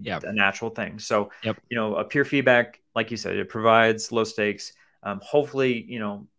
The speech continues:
Speaker 2: maybe the feedback is taken a little bit differently, um, because it's not a part of an evaluation process. So I, I thought that was a beautiful thing. If, I think it's a culture piece too. I think it helps the culture of your school.
Speaker 1: Agreed.
Speaker 2: Because it is about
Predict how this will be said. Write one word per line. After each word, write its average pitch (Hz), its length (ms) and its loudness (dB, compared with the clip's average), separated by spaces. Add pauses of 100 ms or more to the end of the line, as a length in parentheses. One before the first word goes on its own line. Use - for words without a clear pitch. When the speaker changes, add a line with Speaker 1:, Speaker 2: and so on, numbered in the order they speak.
(160)
Speaker 2:
maybe 113 260 -6
the 107 80 -8
feedback 110 460 0
is 107 140 -14
taken 117 520 -10
a - 40 -14
little 120 160 -6
bit 123 100 -4
differently, 127 520 -10 (360)
um, 92 320 -12
because 104 280 -6
it's 104 100 -14
not 101 140 0
a 101 40 -4
part 104 280 6
of 104 80 2
an 101 60 -2
evaluation 98 580 0
process. 113 480 -4
So 85 440 -10 (960)
I, 135 260 4
I - 40 6
thought 147 140 6
that 135 80 4
was 127 100 0
a 123 60 -4
beautiful 120 340 -2
thing. 117 300 -2
If, 113 280 -2
I 113 120 0
think 131 200 -2
it's 120 160 -2
a 104 360 -2 (460)
culture 127 380 0
piece 143 300 -6
too. 135 280 -4
I - 100 -8
think 107 140 -8
it 98 60 -10
helps 107 360 -6
the - 100 -12
culture 123 300 -6
of 127 60 -6
your 131 80 -8
school. 131 340 -8
Speaker 1:
Agreed. 113 360 -2
Speaker 2:
Because 92 120 -8
it 104 100 -4 (100)
is - 280 -12 (200)
about 101 640 0